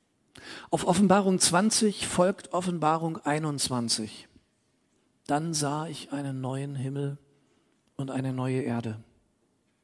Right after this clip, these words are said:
Dann ist diese Zwischenzeit, diese Zeit, in der das Reich Gottes schon da war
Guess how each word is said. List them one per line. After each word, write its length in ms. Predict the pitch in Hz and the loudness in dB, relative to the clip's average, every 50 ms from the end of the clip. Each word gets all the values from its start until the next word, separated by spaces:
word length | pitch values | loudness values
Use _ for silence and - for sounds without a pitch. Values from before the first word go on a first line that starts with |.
| _ _ _ _ _ _ _ _ _ _ _ _ _ _ _ - - - - - - - - - - - - | _ _ _ _ _ _ _ _ _ _ _ _ _ _ _ -20 -20 -20 -20 -20 -18 -18 -16 -18 -18 -4 2
Dann 140 | - 180 214 | 4 8 8
ist 200 | 240 220 - - | 8 8 10 10
diese 240 | 233 226 190 220 202 | 10 10 10 8 6
Zwischenzeit, 1080 | - - - - 214 240 - - 226 220 196 - - - 190 180 180 185 185 - - - | 6 4 4 6 6 6 6 6 4 4 6 6 6 6 6 4 4 2 2 0 -4 -2
diese 240 | 185 170 190 185 175 | 0 4 4 4 6
Zeit, 400 | - - - 175 196 226 214 196 | 6 4 4 6 4 4 4 2
in 100 | 185 180 | 2 2
der 140 | 185 180 | 2 2
das 300 | 175 175 175 160 - - | 2 2 0 0 0 0
Reich 340 | 147 156 175 170 - - - | 0 0 0 0 -2 -4 0
Gottes 500 | - 185 208 202 214 196 180 - - - | 0 2 2 2 0 0 0 -2 -4 -2
schon 320 | - - 180 160 165 165 147 | -2 0 0 0 0 -2 0
da 340 | - 151 160 175 190 202 202 | 2 2 2 2 2 0 0
war 340 | 190 185 185 190 190 185 190 | 0 0 0 0 0 -2 -2